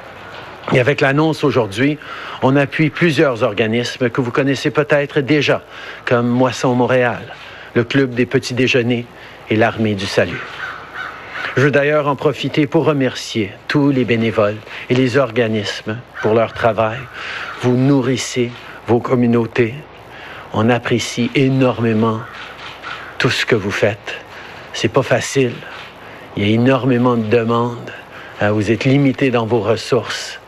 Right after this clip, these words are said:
Mais je sais que vous allez continuer d'aider vos voisins,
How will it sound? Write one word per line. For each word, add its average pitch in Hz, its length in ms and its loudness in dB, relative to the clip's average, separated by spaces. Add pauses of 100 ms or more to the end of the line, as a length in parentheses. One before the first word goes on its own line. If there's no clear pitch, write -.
(340)
Mais 104 120 0
je 104 160 -2
sais 120 220 0
que 117 120 -10
vous 117 140 0
allez 117 200 2
continuer 113 840 2 (480)
d'aider 120 500 2
vos 107 140 -2
voisins, 101 520 0